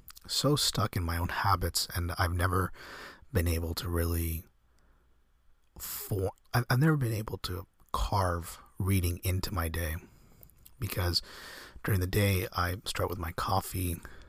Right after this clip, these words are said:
I typically do recordings in the morning. Um, I go to work. I work full time.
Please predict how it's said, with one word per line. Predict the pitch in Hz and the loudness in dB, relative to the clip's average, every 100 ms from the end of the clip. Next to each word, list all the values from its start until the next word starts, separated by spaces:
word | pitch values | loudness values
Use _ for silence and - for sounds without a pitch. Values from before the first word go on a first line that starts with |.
| - - - | -18 -10 -4
I | 85 | -2
typically | - 104 90 87 | -2 -4 -4 -4
do | 82 | -6
recordings | 92 - - 101 92 82 | -6 -4 2 2 4 2
in | 85 | 0
the | 82 | 0
morning. | 85 82 82 80 - - - - - - - | 0 2 0 -2 -8 -16 -18 -16 -16 -16 -2
Um, | 85 82 85 90 - | 0 2 0 -4 -4
I | |
go | 78 82 | 0 -2
to | |
work. | 80 95 98 - - - | 0 2 4 2 -2 -2
I | 92 | -2
work | 85 82 | -2 -4
full | - 80 | -4 -6
time. | - 101 92 87 | -4 -2 0 -2